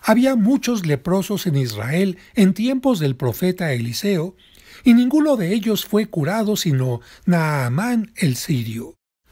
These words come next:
Todos en la sinagoga se indignaron al escuchar estas palabras. Se levantaron y lo empujaron fuera del pueblo, llevándolo hacia un barranco del cerro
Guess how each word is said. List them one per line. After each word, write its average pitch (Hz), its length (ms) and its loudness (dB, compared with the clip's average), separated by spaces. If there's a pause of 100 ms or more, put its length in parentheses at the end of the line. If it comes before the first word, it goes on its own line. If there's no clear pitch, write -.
(180)
Todos 320 380 2
en 196 120 2
la 143 100 -2
sinagoga 165 760 -2 (280)
se 269 200 0
indignaron 233 840 0
al 185 140 -2
escuchar 196 420 -4
estas 180 300 -4
palabras. 214 760 -6 (320)
Se 214 180 4
levantaron 226 840 0 (260)
y 254 80 6
lo 262 140 4
empujaron 262 580 0
fuera 240 280 -2
del 139 200 -2
pueblo, 208 500 0 (240)
llevándolo 262 640 0
hacia 151 280 -2
un 220 140 2
barranco 196 540 0
del 127 160 0
cerro 202 500 -2